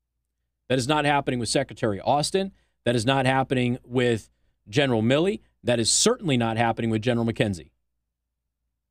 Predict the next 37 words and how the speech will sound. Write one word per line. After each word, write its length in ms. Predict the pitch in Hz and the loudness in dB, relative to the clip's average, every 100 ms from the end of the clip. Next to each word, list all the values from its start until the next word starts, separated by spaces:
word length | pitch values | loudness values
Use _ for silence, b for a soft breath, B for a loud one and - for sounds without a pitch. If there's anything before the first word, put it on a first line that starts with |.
| _ _ _ _ | _ _ _ _
who 140 | 120 113 | -6 -2
all 300 | 143 147 147 | 0 2 2
need 180 | 131 113 | 0 -2
to 80 | |
be 240 | 113 110 - _ | -2 -2 -4 _
absolutely 1000 | 139 160 - 180 143 127 127 131 120 113 - _ | 0 2 0 0 -2 -4 -6 -2 -2 -2 -8 _
run 480 | 98 107 117 156 185 | -10 -4 0 2 2
out 140 | 165 | 2
of 100 | 147 | 2
their 120 | 131 120 | 0 -2
positions. 640 | 117 101 110 113 104 98 _ _ | -2 -2 -2 -2 -4 -6 _ _
Milley 380 | 92 131 147 147 | -2 0 2 2
needs 240 | 127 120 - | 2 0 -4
to 80 | |
be 180 | 107 107 | -4 -2
in 100 | 104 | -4
prison. 380 | - - 92 - _ _ _ | -6 -10 -12 -14 _ _ _
And 140 | 92 107 | -8 -4
I'll 80 | 127 | 0
get 240 | 160 214 | 0 2
into 180 | 277 262 | 0 2
that 300 | 147 113 123 _ _ | 0 0 -4 _ _
because 240 | 123 143 110 | -2 -2 0
the 60 | |
Milley 280 | 117 226 247 | 0 2 0
situation 600 | - 131 117 113 107 120 b _ | -2 -2 -2 -2 -2 -6 b _
has 180 | 180 123 | -2 0
gotten 360 | 175 156 160 156 | 0 2 0 0
a 80 | 139 | 2
lot 540 | 123 120 151 185 180 | 4 4 4 2 2
worse. 580 | 180 185 - - - - _ _ _ _ _ _ _ _ _ _ _ _ _ - | 2 2 -2 -4 -4 -6 _ _ _ _ _ _ _ _ _ _ _ _ _ -2
The 120 | 139 | 0
other 220 | 233 277 | 2 0
thing 260 | 208 190 151 | -2 0 2
that 120 | 127 | 0
is 80 | 117 | 2
happening, 460 | 120 92 90 87 | 0 0 -6 -16